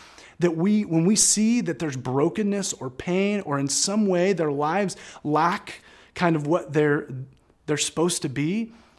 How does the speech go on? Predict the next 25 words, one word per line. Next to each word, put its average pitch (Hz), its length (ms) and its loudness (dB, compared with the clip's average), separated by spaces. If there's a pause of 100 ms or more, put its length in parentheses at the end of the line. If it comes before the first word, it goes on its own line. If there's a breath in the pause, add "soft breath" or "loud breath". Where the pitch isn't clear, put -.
(160 loud breath)
we 156 160 0
try 175 420 -4
to 165 160 -10
fix - 400 -8
those 147 260 -6
things 170 300 -2
and 135 80 -4
we 131 80 -4
try 143 180 -8
to 147 60 -6
bring 131 220 -4
healing. 131 420 -8 (560 loud breath)
I 180 80 4
love 185 280 6
the 147 60 2
great 165 300 2
author 160 340 -2
Fyodor 151 520 2
Dostoevsky 143 880 -4 (320 loud breath)
once 160 280 2
said 143 380 2
that - 400 -6
to 175 100 -2
love 165 680 2
someone 220 720 2